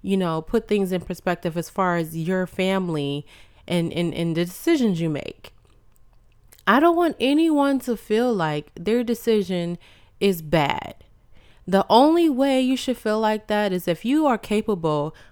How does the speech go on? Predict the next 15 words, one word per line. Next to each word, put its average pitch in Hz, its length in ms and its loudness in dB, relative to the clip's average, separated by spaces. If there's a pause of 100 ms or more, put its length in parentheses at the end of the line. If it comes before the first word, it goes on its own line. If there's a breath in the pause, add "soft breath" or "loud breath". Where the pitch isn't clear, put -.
of 165 240 -4
being 202 280 0
home 190 340 0
with 180 180 -4
your 180 140 0
child, 170 680 0 (360 loud breath)
um, 160 440 -2
and 175 280 0
you 190 120 2
have 185 280 2
the 170 80 0
means 180 560 -2
to 180 100 -4
kind 175 400 -4
of, 160 260 -4